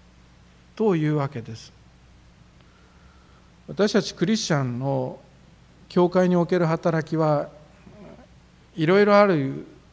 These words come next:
んですけれども、工作をする、工作っていうのは畑を耕す働きと羊飼いの働きと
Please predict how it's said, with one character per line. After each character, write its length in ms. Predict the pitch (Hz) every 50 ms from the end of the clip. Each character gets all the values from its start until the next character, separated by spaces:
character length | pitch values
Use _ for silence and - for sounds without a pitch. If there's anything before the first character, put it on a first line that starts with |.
| _ - - - 185
ん 80 | 151
で 120 | 139 139 135
す 100 | - -
け 100 | 151 143
れ 80 | 139
ど 140 | 127 135 131
も、 140 | 131 135 131 -
工 280 | - - 233 240 220
作 600 | 220 - 185 175 180 - 165 147 143 160 185 208 202 170
を 140 | 160 151 139
す 160 | - - 151
る、 60 | 143
工 180 | - - 202 -
作 240 | - 151 143 -
っ 20 | -
て 140 | - - 135
い 60 | 135
う 40 | 131
の 120 | 127 131
は 80 | 127 - - - - - - - -
畑 380 | - 160 156 185 185 185 214
を 100 | 214 214
耕 480 | - - 175 170 180 190 208 220 214 214
す 300 | - 165 147 135 135 - - - - - - - - - - - _ -
働 440 | - - - - 143 135 135 131 -
き 80 | - -
と 280 | - 147 139 127 131 - - - - - - - - - - - - - - - - - - - - -
羊 340 | - - - 180 175 202 220
飼 160 | 220 180 156
い 40 | 151
の 60 | 139 123
働 400 | 117 127 - 139 131 135 135 -
き 60 | -
と 360 | - 147 135 123 120 -